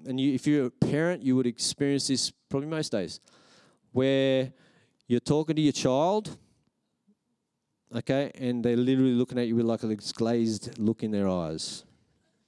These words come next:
Anyone ever had that before? Like, you just know, like, no, you could literally do this in front of them and they would just not know you're there. Like, there's just nothing going on. It's like in one ear, out the other. Or you're talking to 'em and they just walk away.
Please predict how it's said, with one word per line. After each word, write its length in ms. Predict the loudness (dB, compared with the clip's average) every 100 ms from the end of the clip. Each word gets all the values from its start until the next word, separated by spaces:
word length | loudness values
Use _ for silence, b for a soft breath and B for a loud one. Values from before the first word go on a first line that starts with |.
| _ _ _ _ _ _ _ _ _ _ _ _ _ -4
Anyone 180 | 0 0
ever 140 | 2
had 140 | 0 0
that 140 | 0
before? 380 | 0 0 0 -2 -8 B B
Like, 260 | -2 -2 -4
you 140 | -4
just 220 | -2 0 0
know, 180 | 2
like, 200 | 2 0
no, 100 | 0
you 260 | -2 0 -2
could 160 | 0 2
literally 200 | 2 4
do 160 | 2
this 200 | 2 0
in 60 | -2
front 200 | -2 0
of 60 |
them 120 | 0 0
and 20 |
they 100 | 0
would 180 | 0 0
just 240 | -4 -6 -12 B B B -10
not 400 | -2 0 -2 -4 -10
know 240 | -4 -2
you're 240 | 0 0
there. 300 | 0 -2 -2
Like, 220 | -2 -4 -6 -14 -12
there's 200 | -8 -4
just 180 | -4
nothing 400 | -2 -4 -2 -4
going 320 | 0 0 0 0
on. 280 | -2 -6 -14 _ -8
It's 80 |
like 180 | -4 -2
in 160 | 0 0
one 180 | 0 0
ear, 260 | 0 0
out 120 | -2
the 140 | 0 0
other. 300 | 0 -2 -4 B B B B
Or 400 | 2 4 2 -2 -4
you're 100 | -2
talking 340 | 2 0 0
to 280 | 0 2 2
'em 260 | 0 -2 -4
and 400 | -2 -2 -4 -4
they 160 | -2 0
just 220 | -2 -2
walk 200 | -2 0
away. 380 | 0 0 -4